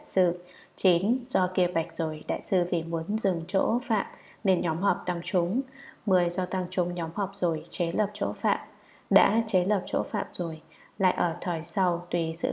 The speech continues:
việc mà khai dẫn, dạy dăn, khiến người kia được rốt ráo không bị yểm não làm tổn hại. Ba, chế lập ra khỏi xa lìa. Do năm xứ nên chế lập ra khỏi xa lìa là rất thẳm sâu. Một, vô nhiễm ra khỏi.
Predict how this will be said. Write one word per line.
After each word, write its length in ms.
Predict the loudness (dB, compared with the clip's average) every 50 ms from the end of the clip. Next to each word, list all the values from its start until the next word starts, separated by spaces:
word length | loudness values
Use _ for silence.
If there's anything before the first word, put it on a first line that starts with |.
| -2
việc 180 | -2 -4 -4 -4 -6
mà 160 | -8 -8 -6
khai 180 | -4 -4 -4 -2
dẫn, 320 | -2 -2 0 0 0 0 -2
dạy 200 | -2 -6 -6 -6 -4
dăn, 240 | -2 -2 -2 -2 -6 -10 -18 -20 -20 -20 _ _
khiến 240 | 4 4 4 4 4
người 180 | 2 2 2 2
kia 140 | 2 0 2
được 140 | 0 -2 -2
rốt 200 | 0 0 -2 0
ráo 260 | 0 -2 -2 -4 -2 0
không 180 | 0 0 0 0
bị 100 | -2 -2 -2
yểm 260 | -2 -2 -2 -2 -4
não 240 | -4 -2 -2 -2 -2
làm 180 | 0 -2 -2 -2 -6 -6
tổn 120 | -6 -6 -6 -6
hại. 260 | -4 -2 0 0 -2 -4 -8 -16 -20 -20 _ _ _ _ _ -6 0
Ba, 320 | 2 4 4 2 0 -2 -2
chế 140 | -2 -2
lập 220 | 2 2 2 0 0 -2
ra 160 | -4 -4 -4
khỏi 240 | -2 0 0 0 0 -4
xa 260 | -8 -8 -8 -6 -4
lìa. 200 | -2 -2 -2 -2 -4 -8 -16 -20 _ -20 -20 -20 -20 _
Do 140 | -2 0 2
năm 220 | 2 2 0 0 0
xứ 200 | 0 2 2 2 2
nên 200 | 2 2 0 0
chế 240 | -2 -4 -4 -4 -4
lập 140 | -4 -4 -4 -4
ra 140 | -6 -6 -6
khỏi 240 | -4 -2 -4 -2 -2
xa 240 | -4 -4 -4 -4
lìa 200 | -2 -2 -4 -4 -4 -6
là 120 | -10 -6
rất 200 | -2 -2 -2 -2 -4
thẳm 160 | -6 -8 -8 -8
sâu. 320 | -6 -2 0 2 2 0 -2 -6 -12 -20 -20 -20 -20 -20 _
Một, 240 | 2 2 4 4 2 -2 -2 0
vô 140 | 0 2
nhiễm 320 | 2 2 2 2 2 0 -2
ra 160 | -2 -4 -4
khỏi. 320 | -4 -4 -2 0 0 0